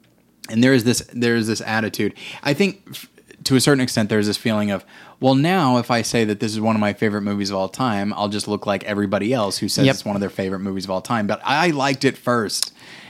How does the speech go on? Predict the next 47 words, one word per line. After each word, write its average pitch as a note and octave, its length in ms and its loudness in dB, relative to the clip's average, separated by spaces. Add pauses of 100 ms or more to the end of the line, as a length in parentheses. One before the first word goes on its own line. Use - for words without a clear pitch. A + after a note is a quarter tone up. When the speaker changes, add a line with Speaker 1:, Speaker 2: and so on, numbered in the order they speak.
Speaker 2:
Yeah. C3 200 4
Speaker 1:
you G#2 60 0
know? F2+ 160 -6 (540)
And A#2+ 360 2
it's B2 240 -2
not, C#3+ 300 2 (840)
it's B2 160 -4
not, C#3+ 240 4
"I B2+ 220 2
arrived A2 520 4
there G2+ 220 4
before G2+ 320 0
everybody F#2 420 0
else." E2+ 300 -4
It's - 180 -6
not G2+ 200 0
that. G2 200 0
It's, G#2 180 -4 (120)
"I'm G2+ 260 -2
not F#2 220 2
a D#2+ 80 -4
follower. F#2 760 -4
I'm G2+ 200 -4
not, F#2+ 420 -4
uh, F2+ 400 -2
just F#2 240 -6
going G2 260 0
along F#2 260 0
with F2 120 -8
the - 80 -8
trend," D#2 520 -6
you G2 140 -12
know? D#2+ 180 -14 (160)
Speaker 2:
Right. B2 200 0 (160)
Speaker 1:
Um, F#2 500 -6
I G2 60 -2
saw G2 160 -2
L G2 160 -4
A F#2+ 60 -2
Confidential F#2 720 -2
in F#2 80 -6
the, F#2 80 -6
th-, F#2+ 160 -4
I F#2+ 40 -2
was F2+ 100 -2
fifteen G2 640 -4
Speaker 2:
Yeah. A#2+ 200 -2